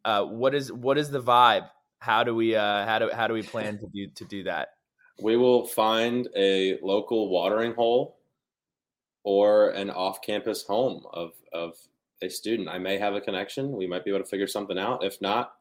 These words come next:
Speaker 2: I heard there's a Lito's Pizza in town that has a bar. We could go there, get a slice of pizza. If you're not familiar with Lito's,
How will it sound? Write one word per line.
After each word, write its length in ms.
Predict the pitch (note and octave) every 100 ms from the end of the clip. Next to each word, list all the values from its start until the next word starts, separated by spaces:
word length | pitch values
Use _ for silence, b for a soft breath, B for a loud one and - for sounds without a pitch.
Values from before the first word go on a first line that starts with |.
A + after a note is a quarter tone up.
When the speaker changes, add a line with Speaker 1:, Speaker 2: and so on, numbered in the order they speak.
| -
Speaker 2:
I 100 | F2
heard 220 | G2 F#2+
there's 200 | F#2 F2
a 200 | E2 D#2+ -
Lito's 380 | F#2+ G2 G2 F#2
Pizza 400 | - - - A#2+
in 140 | G#2+
town 280 | F#2+ F#2+ G#2
that 100 | G#2+
has 160 | F#2+ F2+
a 40 |
bar. 440 | E2+ E2+ F#2+ B2+ -
We 100 | F#2+
could 200 | F#2+ -
go 180 | F2+ F2
there, 400 | E2+ G2 B2+ G2+
get 120 | F2+ E2+
a 60 |
slice 280 | - E2+ -
of 60 | -
pizza. 400 | F#2 F#2 B2 E2+
If 120 | -
you're 100 | F#2
not 140 | F#2 -
familiar 280 | F#2+ F#2
with 100 | F#2 F2+
Lito's, 500 | F#2 G2 A2+ -